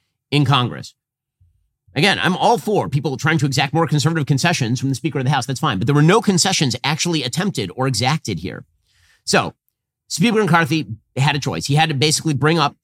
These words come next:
a motion to table. The motion to table, if it had succeeded, would have stopped the motion to vacate. The motion to table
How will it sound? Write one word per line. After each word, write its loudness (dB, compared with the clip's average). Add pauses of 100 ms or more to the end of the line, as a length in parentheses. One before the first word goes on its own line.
a 0
motion 0
to -2
table. -2 (120)
The 0
motion 2
to 0
table, 0
if -4
it 0
had -4
succeeded, -2 (160)
would 0
have 0
stopped 0
the 0
motion 0
to -2
vacate. -4 (960)
The 2
motion 4
to 2
table 2